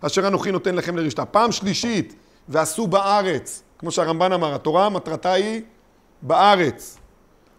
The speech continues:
"ושמרתם לעשות כאשר ציווה אדוני אלוהיכם, אתכם לא תסורו ימין ושמאל. בכל הדרך אשר ציווה אדוני אלוהיכם אתכם תלכו, למען תחיון וטוב לכם, וארכתם ימים בארץ אשר תירשון." עוד פעם, בארץ. "וזאת המצווה, החוקים והמשפטים אשר ציווה אדוני אלוהיכם,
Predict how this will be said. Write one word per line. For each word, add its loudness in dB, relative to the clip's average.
"ושמרתם 0
לעשות -2
כאשר 0
ציווה 0
אדוני -2
אלוהיכם, -4
אתכם -8
לא -2
תסורו -4
ימין -4
ושמאל. -2
בכל 0
הדרך 2
אשר -6
ציווה -2
אדוני -2
אלוהיכם -2
אתכם -4
תלכו, -2
למען -2
תחיון -4
וטוב -4
לכם, -4
וארכתם -4
ימים -2
בארץ -2
אשר -4
תירשון." -4
עוד -4
פעם, -6
בארץ. -4
"וזאת 0
המצווה, 0
החוקים -4
והמשפטים -4
אשר -4
ציווה -2
אדוני -2
אלוהיכם, -2